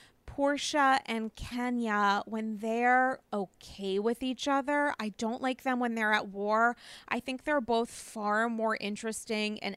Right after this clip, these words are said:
empathetic and still fun when they're, like,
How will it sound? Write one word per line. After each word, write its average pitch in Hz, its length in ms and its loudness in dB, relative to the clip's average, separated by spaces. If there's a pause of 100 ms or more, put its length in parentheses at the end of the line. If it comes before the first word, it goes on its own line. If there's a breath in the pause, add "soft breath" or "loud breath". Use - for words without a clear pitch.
empathetic 208 760 2 (120)
and 208 140 -6
still 240 480 2
fun 214 680 0
when 214 180 -2
they're, 208 200 -2
like, 190 320 0